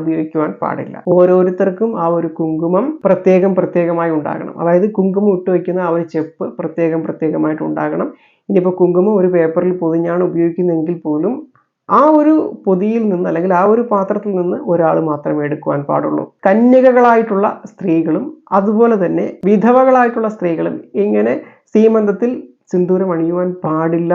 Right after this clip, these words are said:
എന്നുള്ളതാണ്. വിവാഹാനന്തരം ഒരു പുരുഷന്റെ സംരക്ഷണയിലാണ് സ്ത്രീ എന്ന് സൂചിപ്പിക്കുന്ന ഈ ഒരു സീമന്തരേഖയിലെ സിന്ദൂരം ഭർത്താവിന് ദീർഘായുസ്സും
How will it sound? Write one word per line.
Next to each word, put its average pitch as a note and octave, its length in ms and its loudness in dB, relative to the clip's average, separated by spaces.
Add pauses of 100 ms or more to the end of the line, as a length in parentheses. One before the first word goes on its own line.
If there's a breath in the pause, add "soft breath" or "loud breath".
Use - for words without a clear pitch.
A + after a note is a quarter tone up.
(100)
എന്നുള്ളതാണ്. D#3 500 -2 (280)
വിവാഹാനന്തരം G#3+ 840 4 (160)
ഒരു F#3 140 4 (120)
പുരുഷന്റെ F#3 540 0 (120)
സംരക്ഷണയിലാണ് F3+ 1080 -2 (440)
സ്ത്രീ G#3 240 0 (140)
എന്ന് F#3+ 140 -2 (100)
സൂചിപ്പിക്കുന്ന F3 760 -4 (520 loud breath)
ഈ B3+ 40 2 (160)
ഒരു F#3 140 0 (300)
സീമന്തരേഖയിലെ F3 1120 0
സിന്ദൂരം E3 480 0 (240)
ഭർത്താവിന് A#3 600 4 (320)
ദീർഘായുസ്സും F#3+ 760 0